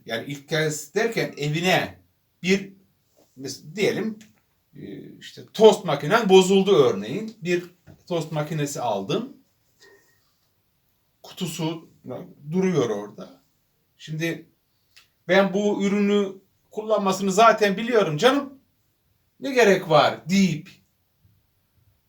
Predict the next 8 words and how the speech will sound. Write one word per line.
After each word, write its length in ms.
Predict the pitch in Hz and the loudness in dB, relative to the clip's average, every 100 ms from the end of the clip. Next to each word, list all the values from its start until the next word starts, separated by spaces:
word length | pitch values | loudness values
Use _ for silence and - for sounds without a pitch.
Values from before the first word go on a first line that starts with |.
| _ _ _ _ _ _ _ _ _ | _ _ _ _ _ _ _ _ _
kutusundan 560 | 208 208 190 196 190 185 | -8 -4 -2 2 2 0
çıkarıp 320 | - 180 165 | -2 -2 -2
hemen 400 | 175 170 160 - _ _ _ - | -4 -4 -6 -12 _ _ _ -12
fişini 400 | 190 180 185 165 | -8 -4 -4 -4
prize 360 | 170 156 143 135 | -2 -2 -2 -4
soktun, 520 | - 135 - 208 220 | -4 -6 -2 -2 -2
kullanmaya 560 | 170 160 156 143 135 | -4 0 2 2 0
başladın. 680 | 117 120 123 160 262 269 - | -2 -6 -4 -2 -2 -6 -16